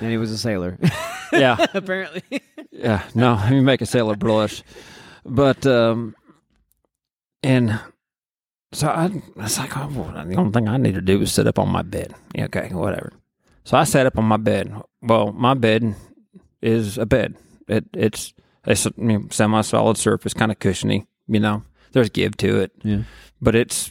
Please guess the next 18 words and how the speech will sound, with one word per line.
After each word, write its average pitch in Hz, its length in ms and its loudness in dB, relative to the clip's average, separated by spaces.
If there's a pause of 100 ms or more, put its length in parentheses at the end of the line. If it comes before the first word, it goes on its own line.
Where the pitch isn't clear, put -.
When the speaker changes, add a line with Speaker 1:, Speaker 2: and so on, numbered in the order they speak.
Speaker 2:
one, 113 720 4 (1600)
you 117 140 2
know, 104 80 2
one 107 240 2
thing 120 320 0
there. - 320 -14
Speaker 1:
Right. 101 240 0 (1300)
Speaker 2:
I 139 140 2
sat 139 340 -2
down 113 320 4
on 113 100 0
that 110 220 -2
bed 113 480 2
and 113 100 0
I 107 100 2
could 101 140 -2
feel 113 340 0 (120)
two, 135 600 4